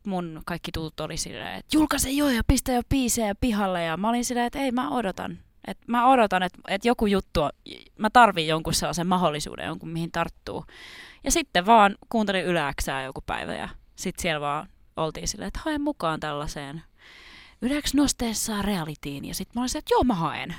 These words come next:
Että tää on se juttu, mitä mä oon venannut. Ja jotenkin se tuntui vaan tosi oikealta siinä hetkessä. Se oli vaan se, mitä mä olin odottanut. Vähän tämmönen hörhöheitto, mutta, mutta mä vaan odotin sitä ja se tuli.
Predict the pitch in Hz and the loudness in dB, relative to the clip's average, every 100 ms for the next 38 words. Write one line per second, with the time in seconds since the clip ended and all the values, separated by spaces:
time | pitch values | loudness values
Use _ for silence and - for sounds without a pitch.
0 | - - 311 240 202 220 214 - 185 170 | -8 2 6 8 6 4 2 2 2 4
1 | 165 170 175 170 143 135 127 127 170 - | 4 4 4 2 0 -4 -6 -6 -8 -10
2 | - - - 233 190 208 240 254 214 196 | -20 -14 0 4 4 4 6 6 8 8
3 | 185 190 190 170 160 156 147 156 175 160 | 6 4 4 4 4 2 -2 -2 -4 -2
4 | 160 156 - 220 - - - - - - | -4 -6 -6 -6 -4 -6 -8 -16 -10 -8
5 | 101 95 104 196 190 - _ 180 165 165 | -6 -8 -6 -6 -10 -16 _ -8 -6 -6
6 | 170 190 165 - - 190 196 202 196 202 | -2 -2 -2 -6 -10 -6 -4 -2 2 2
7 | 165 156 165 170 160 - 247 233 _ 240 | 2 -4 -8 -8 -10 -8 -8 -8 _ -12
8 | - _ - - - - - - _ 254 | -12 _ -20 -20 -20 -20 -20 -20 _ -6
9 | 262 208 160 214 180 170 - 196 233 - | -2 -2 2 2 2 0 -8 -10 -10 -12
10 | 233 - - 240 | -12 -12 -12 -14